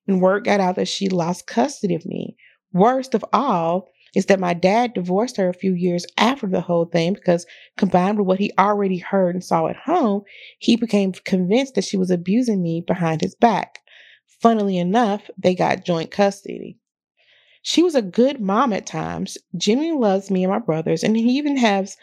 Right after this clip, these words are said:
somewhat of a positive relationship now that I'm an adult. I justify it to myself with two main reasons. One, the amount of effort and dedication I put into the abuse facade was a feat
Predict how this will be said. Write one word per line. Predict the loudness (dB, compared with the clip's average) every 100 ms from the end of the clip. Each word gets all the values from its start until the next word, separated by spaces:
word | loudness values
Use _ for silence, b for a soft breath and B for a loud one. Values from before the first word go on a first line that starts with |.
| B B
somewhat | 0 2 2 2
of | 0
a |
positive | 0 2 2 0 0
relationship | 2 0 0 -2 -2
now | -2 -2
that | 0 -2
I'm | 0
an |
adult. | -2 0 2 2 -4 _ b b b b 0
I | 0
justify | 2 0 2 0 2 0
it | 0
to | -2
myself | -2 0 -2 -2 -10 -18 -6
with | -6 -6
two | -2 0 2
main | 2 0 0
reasons. | -2 -4 -8 -16 _ _ _ _
One, | 2 4 4 0 -2 2
the | 2
amount | 2 2 2 0
of | -2 0
effort | 0 2 -2 -2
and | 2
dedication | 2 2 0 -2 0 -4
I |
put | -2 -2 0
into | -2 0 2 2 0 B B B B 2
the | 4
abuse | 2 -2 -2 -2 -2
facade | -6 -4 2 2 2 0
was | -2 -2
a | -4
feat | -6 -2 -2 -2